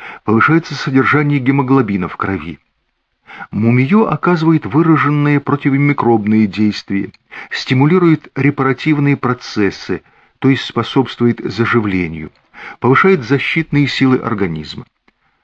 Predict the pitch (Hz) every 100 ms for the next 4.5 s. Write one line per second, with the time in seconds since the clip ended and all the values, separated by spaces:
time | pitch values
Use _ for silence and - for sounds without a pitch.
0 | _ _ _ _ _ _ 92 110 139 143
1 | 165 220 190 - - 139 170 185 151 -
2 | 147 156 139 151 - 131 - - 90 85
3 | - 82 - _ _ - 123 135 120 139
4 | 170 - 85 80